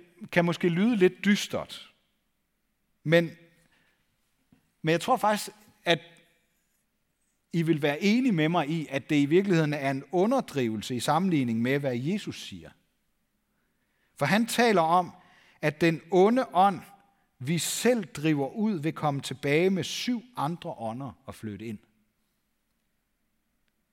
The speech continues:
Man kan få helt lyst til at opgive, fordi ondskab åbenbart hele tiden muterer til det værre.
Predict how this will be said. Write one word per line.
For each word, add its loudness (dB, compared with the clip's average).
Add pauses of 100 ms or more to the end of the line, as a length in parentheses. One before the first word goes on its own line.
(1000)
Man -2
kan 2
få 4
helt 6
lyst 2
til 2
at 6
opgive, 2 (560)
fordi -6
ondskab 0
åbenbart -2
hele -2
tiden -6 (240)
muterer -2
til -6
det -6
værre. -4